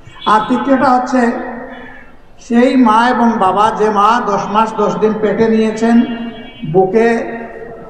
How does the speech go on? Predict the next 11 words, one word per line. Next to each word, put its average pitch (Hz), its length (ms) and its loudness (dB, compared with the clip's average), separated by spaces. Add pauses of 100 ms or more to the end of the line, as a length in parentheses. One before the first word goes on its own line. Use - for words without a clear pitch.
দুধ 214 340 4
দিয়েছেন, 233 560 2
বুকের 190 480 0
বিছনায় 233 440 2
জায়গা 233 240 2
করে 233 240 2
দিয়েছেন, 233 520 2 (140)
তিলে 226 240 2
তিলে 233 260 0
বড় 220 220 2
করেছেন, 233 560 -2